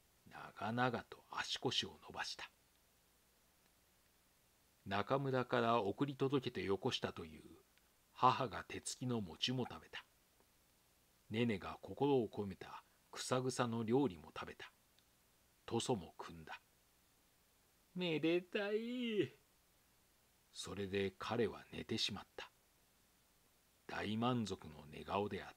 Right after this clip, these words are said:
た。二、三日は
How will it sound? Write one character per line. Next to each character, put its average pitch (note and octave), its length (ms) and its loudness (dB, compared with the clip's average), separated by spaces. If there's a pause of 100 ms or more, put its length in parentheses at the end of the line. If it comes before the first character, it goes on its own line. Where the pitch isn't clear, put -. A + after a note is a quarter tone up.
た。 - 140 -8 (3250)
二、 G#2 180 2
三 C#3+ 260 4
日 F#2 280 -2
は - 60 -12